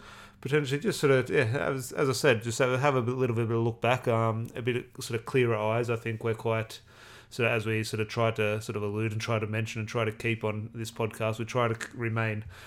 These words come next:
level-headed and re-, sort of respectful and sort of always argue and sort of show both sides of the coin. A-,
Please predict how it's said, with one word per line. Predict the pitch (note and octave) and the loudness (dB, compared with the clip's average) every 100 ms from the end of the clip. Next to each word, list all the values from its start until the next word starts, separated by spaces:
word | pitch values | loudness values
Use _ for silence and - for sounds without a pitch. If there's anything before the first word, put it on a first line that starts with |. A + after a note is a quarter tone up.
| - - | -14 2
level-headed | D#3+ D#3 G2+ A#2 C3+ | 4 4 2 4 4
and | B2+ A2+ A2+ | 4 2 0
re-, | |
sort | A2 A2 | -2 -2
of | |
respectful | G#2+ - A#2+ A2+ - C3 A#2 | -2 -2 -2 -2 0 2 2
and | G#2+ | 0
sort | G#2+ A2 | -2 0
of | G#2+ G2+ - - | 0 -2 -10 -6
always | A#2 A2+ G#2+ | -2 -2 0
argue | A2 A2+ G#2 A2+ A2+ | 0 0 0 -2 -2
and | G#2 G#2 | -4 -6
sort | G#2+ | -6
of | G#2+ | -2
show | - A2+ G#2 | 0 0 2
both | A2 G#2+ | 0 0
sides | - G#2+ G2+ | 0 0 0
of | |
the | G#2+ | -4
coin. | - A2 A2 C#3 - - - - - - - - - | -4 -2 -2 -4 -8 -20 -20 -20 -20 -20 -10 -8 -4
A-, | C3 | -4